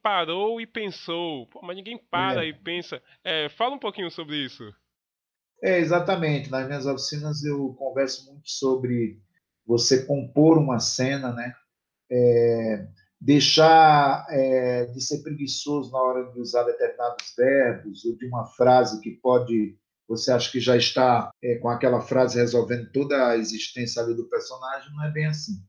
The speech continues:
Speaker 2: E uma das frases é isso: eu fico dizendo, "Olha, filma o que você acabou de escrever." "Mas como assim?" Eu digo, "Filma, vamos ver que cena que dá isso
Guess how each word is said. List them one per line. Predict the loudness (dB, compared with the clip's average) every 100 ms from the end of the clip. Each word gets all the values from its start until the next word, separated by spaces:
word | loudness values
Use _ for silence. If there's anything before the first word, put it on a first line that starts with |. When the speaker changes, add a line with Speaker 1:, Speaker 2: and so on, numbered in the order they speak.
| _ _ _ _ _
Speaker 2:
E | -6 0
uma | 2
das | 4 2 2
frases | 2 2 2
é | 2
isso: | 4 4 0
eu | -6
fico | -6 -8 -8
dizendo, | -8 -8 -4 0
"Olha, | 0 0 -8 _ -20 0
filma | 4 6 4 4 2 2 -2
o | -6
que | -4
você | -2 -2 0
acabou | 0 0 0 -2
de |
escrever." | -4 -8 -4 -4 -4 -12 -14 _ _ -20
"Mas | -8
como | -4 -2
assim?" | -2 -2 -4
Eu |
digo, | -4 -8
"Filma, | -2 4 4 2 -6
vamos | -6 -6 -4 0
ver | -2
que | -2
cena | -8 -6 -6 -6 -8
que | -10 -6
dá | -4 -4
isso | -8 -18